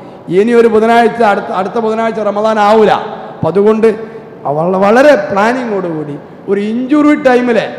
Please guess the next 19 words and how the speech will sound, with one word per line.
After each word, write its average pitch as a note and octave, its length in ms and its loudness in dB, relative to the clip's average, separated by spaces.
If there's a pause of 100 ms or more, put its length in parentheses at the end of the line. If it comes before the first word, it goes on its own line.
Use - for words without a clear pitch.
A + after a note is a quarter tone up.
(240)
ഫുട്ബോൾ F#3+ 360 0 (100)
കളിക്കുന്ന A#3+ 480 -4
കളിക്കാരെ A#3 500 2
പോലെ A3 240 0
നമ്മൾ G#3 180 -2
എന്ത് G3+ 100 -2
ചെയ്യണം? F#3+ 180 -2 (440)
ആത്മാർത്ഥതയോടുകൂടി G#3 800 -2
നമ്മൾ F#3 220 -6
പ്രവർത്തിക്കുക. F#3+ 560 0 (640)
അങ്ങനെ A#3 320 2 (340)
നമ്മുടെ E3+ 300 -2
പോരായ്മകൾ A#3 640 4
മനസ്സിലാക്കി G3+ 480 2
നമ്മൾ F#3+ 220 0
പ്രവർത്തിക്കുക. G3+ 480 2 (500)
അങ്ങനെ G#3+ 240 0 (160)
പ്രവർത്തിച്ച് F#3+ 540 -4
മുന്നേറുന്ന G#3 460 2